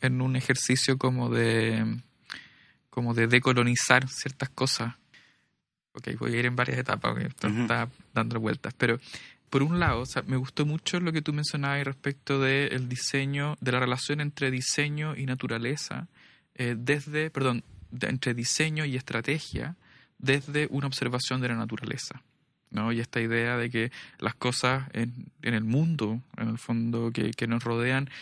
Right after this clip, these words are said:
Speaker 1: provienen de una lógica que está asociado a su desarrollo, a su supervivencia, ¿no? Y que eso es un proceso, la evolución como proceso deductivo que entrega un resultado específico, ¿no?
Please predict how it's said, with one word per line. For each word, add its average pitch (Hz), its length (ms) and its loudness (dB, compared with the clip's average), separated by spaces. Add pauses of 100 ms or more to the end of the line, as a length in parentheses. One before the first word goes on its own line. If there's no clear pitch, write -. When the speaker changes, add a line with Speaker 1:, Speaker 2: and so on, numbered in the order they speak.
(140)
Speaker 1:
provienen 147 640 2
de 135 80 0
una 139 140 2
lógica 151 460 0
que 143 60 -2
está 143 280 -2
asociado 147 840 0
a 135 80 0
su 131 220 -2
desarrollo, 131 580 0
a - 20 -4
su 131 140 -4
supervivencia, 117 840 -2
¿no? 120 260 -2
Y 120 80 -2
que 123 240 0
eso 165 300 2 (280)
es 135 120 0
un 139 80 0
proceso, 143 580 -2
la 123 80 -2
evolución 113 480 -2
como 110 220 -4
proceso 123 480 -2
deductivo 151 640 -2
que - 100 -4
entrega 151 400 0
un 156 80 -6
resultado 147 720 -4 (140)
específico, - 560 -6 (240)
¿no? 131 140 -16